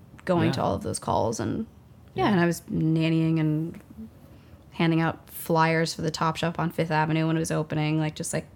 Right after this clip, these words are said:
Speaker 1: <laughs> on the street. Like,
Speaker 2: Yeah, what was the
Speaker 1: I mean,
Speaker 2: weirdest job you've ever, you, you had?
Speaker 1: weirdest?
Speaker 2: Was that the, was that probably the strangest one?
Speaker 1: That might, that might be up there as the strangest.
Speaker 2: Yeah,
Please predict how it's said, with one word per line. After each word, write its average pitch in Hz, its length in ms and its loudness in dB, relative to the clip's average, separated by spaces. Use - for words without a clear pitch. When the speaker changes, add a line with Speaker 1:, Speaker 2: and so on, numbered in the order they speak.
Speaker 1:
<laughs> - 260 -14
on 190 120 2
the 240 60 -2
street. 190 540 4
Like, 123 60 -8
Speaker 2:
Yeah, 113 80 2
what 127 80 6
was 151 120 10
the 143 60 8
Speaker 1:
I - 40 6
mean, 127 80 8
Speaker 2:
weirdest 123 200 12
job 92 260 2
you've 92 160 -4
ever, 90 220 -2
you, 101 140 -2
you - 60 -2
had? - 100 8
Speaker 1:
weirdest? 370 220 4
Speaker 2:
Was 104 100 4
that 120 180 4
the, 131 140 2
was 107 160 2
that 123 140 0
probably 139 340 0
the 127 80 -4
strangest 135 380 -2
one? 147 180 -2
Speaker 1:
That 381 260 6
might, 381 380 6
that 285 220 10
might 254 220 8
be 185 120 6
up 165 160 2
there 156 160 6
as 151 160 2
the 151 100 -2
strangest. 117 760 0
Speaker 2:
Yeah, 98 260 -4